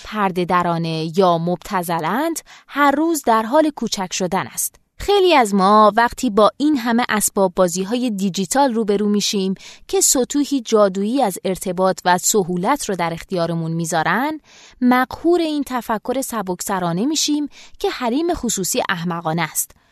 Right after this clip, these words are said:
جمله‌ای که گری اشتینگارت در سال دو هزار و سیزده در نیویورکر نوشت. این به اون معنی نیست که رسانه‌های اجتماعی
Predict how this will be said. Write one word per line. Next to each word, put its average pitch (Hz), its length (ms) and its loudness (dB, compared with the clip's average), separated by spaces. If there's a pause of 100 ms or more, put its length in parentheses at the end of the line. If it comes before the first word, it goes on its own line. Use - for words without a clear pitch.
(220)
جمله‌ای 208 440 2
که 285 340 2 (380)
گری 294 400 2
اشتینگارت 185 840 0 (240)
در 226 180 4
سال 320 260 0
دو 233 140 0
هزار 175 300 -2
و - 20 -4
سیزده 196 640 -2
در 262 140 0
نیویورکر 196 720 2
نوشت. - 460 -6 (800)
این 403 280 2
به 240 80 0
اون 208 140 2
معنی 208 380 2
نیست 269 340 0
که 208 100 -2
رسانه‌های 175 580 -2
اجتماعی 180 840 -2